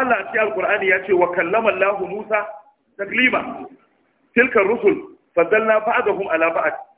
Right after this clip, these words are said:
Minhum man kallama Allah. Kaga Allah ya nuna ya yi magana da Annabi Musa matsar magana. Sai wani ya ce Allah bai yi magana da Annabi Musa ba. Kaga a nan wajen ya ƙaryata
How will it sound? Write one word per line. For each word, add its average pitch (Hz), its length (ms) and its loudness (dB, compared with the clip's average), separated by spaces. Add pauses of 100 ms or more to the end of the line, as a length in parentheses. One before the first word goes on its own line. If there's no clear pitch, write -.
(300)
Minhum 226 280 0
man 190 160 -2
kallama 165 300 0
Allah. 139 260 -4 (1000)
Kaga 180 180 0
Allah 190 220 0
ya 180 100 -2
nuna 190 200 -4
ya 190 260 4
yi 226 120 0
magana 196 440 -2
da 165 160 -4
Annabi 175 280 -8
Musa 185 300 -4
matsar 196 320 -2
magana. 151 320 -2 (1000)
Sai 202 80 4
wani 208 220 2
ya 208 120 2
ce 208 300 4
Allah 214 400 0
bai 165 100 2
yi 196 120 -2
magana 180 360 0
da 147 80 -4
Annabi 147 280 -6
Musa 135 260 -4
ba. 127 120 -6 (1040)
Kaga 180 260 2
a - 40 2
nan 175 100 -2
wajen 170 240 -2
ya 185 300 4
ƙaryata 175 540 0